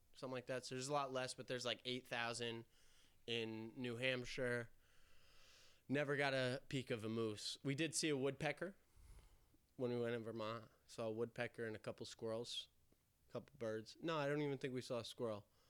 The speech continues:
just a couple birds. And a woodpecker's a bird, so literally just, just birds.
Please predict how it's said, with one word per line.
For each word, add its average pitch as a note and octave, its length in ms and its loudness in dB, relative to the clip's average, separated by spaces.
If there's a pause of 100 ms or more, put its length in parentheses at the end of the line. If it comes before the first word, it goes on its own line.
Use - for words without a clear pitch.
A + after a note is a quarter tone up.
(240)
just C3 200 -4
a - 20 -2
couple A2 340 -2
birds. G#2 500 -4 (720)
And B2 120 0
a B2 40 2
woodpecker's A2+ 540 0
a G#2 40 -10
bird, G#2 260 -2
so A2+ 120 -2
literally A2+ 360 2
just, G#2+ 260 -4 (1000)
just - 260 -8
birds. G#2 640 -6